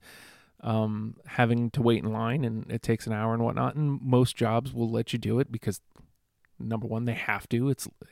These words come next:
you know, it's illegal not. But I always wonder, why is it on a Tuesday? I mean, I guess, you know, when it started, it may not have been a big deal to be on a Tuesday. Why isn't it a national holiday? No one should have to work that day.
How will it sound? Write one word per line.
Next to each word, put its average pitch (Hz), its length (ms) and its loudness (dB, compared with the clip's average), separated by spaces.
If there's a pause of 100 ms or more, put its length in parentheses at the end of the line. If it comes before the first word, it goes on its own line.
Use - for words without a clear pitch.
you 117 140 -6
know, 110 80 -8
it's - 100 -10
illegal 110 300 -4
not. 110 420 -4 (2000)
But 139 80 4
I 139 80 8
always 160 240 8
wonder, 127 480 4 (160)
why 131 200 8
is 151 120 8
it 147 100 4
on 139 140 2
a 123 60 2
Tuesday? 127 640 0 (1900)
I 117 100 2
mean, 120 240 4
I 117 100 0
guess, 127 420 4
you 127 160 0
know, 113 100 6
when 110 180 2
it - 80 -8
started, 143 420 4
it - 100 -4
may 110 160 -2
not 107 140 -4
have 104 140 -8
been 101 140 -2
a 104 60 -6
big - 240 -10
deal 95 220 -4
to - 80 -6
be 107 140 -6
on 104 120 -4
a 98 60 -10
Tuesday. - 540 -6 (1400)
Why 123 300 2
isn't 117 180 2
it 117 120 2
a 113 100 0
national 113 380 -2
holiday? 123 440 0
No 123 100 -2
one 175 120 2
should - 160 -4
have 90 140 -8
to 101 80 -4
work 87 280 -8
that - 180 -6
day. - 320 -4